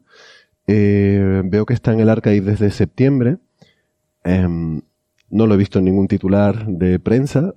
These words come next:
eh, por, por estos sesgos que hay, ¿no? De que siempre lo alternativo parece que vende mucho más. Em, pero está muy, muy interesante. Se titula Galaxias enanas con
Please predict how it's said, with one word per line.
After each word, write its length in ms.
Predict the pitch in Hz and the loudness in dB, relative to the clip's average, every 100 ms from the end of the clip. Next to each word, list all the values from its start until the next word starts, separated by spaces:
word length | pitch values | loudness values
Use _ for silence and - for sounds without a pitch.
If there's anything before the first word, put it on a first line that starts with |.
| _ | _
eh, 300 | 90 85 78 - | -2 -2 -4 -10
por, 180 | - - | -20 -8
por 160 | - | -4
estos 240 | 95 98 92 | -4 -4 -2
sesgos 420 | 110 107 92 92 | -2 -2 -2 -4
que 120 | 104 | 0
hay, 140 | 98 101 | 0 0
¿no? 140 | 101 | -2
De 80 | 92 | -4
que 60 | |
siempre 220 | 90 95 92 | -4 -4 0
lo 80 | |
alternativo 800 | 92 90 82 90 85 101 95 87 - - - - _ | 0 0 -2 -2 0 0 0 -2 -6 -20 -20 -20 _
parece 400 | 90 87 92 95 | -2 -2 0 -2
que 320 | 90 90 92 | 0 0 2
vende 240 | 92 98 98 | 0 0 -2
mucho 240 | 101 - | -4 -4
más. 200 | 98 127 - _ _ - _ _ _ _ | -2 -2 -4 _ _ -20 _ _ _ _
Em, 640 | 95 92 90 85 80 78 - | 0 2 0 -2 -4 -8 -4
pero 500 | 87 85 87 85 - _ 50 - | -2 0 0 -2 -6 _ -20 -18
está 340 | 50 - - 101 | -14 -6 -2 0
muy, 300 | 98 101 98 | 0 0 0
muy 160 | 101 | 0
interesante. 380 | 107 104 92 90 | 0 -2 -2 -2
Se 60 | 92 | -2
titula 260 | 110 104 90 | 0 0 2
Galaxias 460 | 92 117 - 127 | 0 0 0 0
enanas 420 | 123 117 117 123 123 | 2 2 2 0 -2
con 600 | - 95 92 82 65 | -4 -4 -2 -4 -8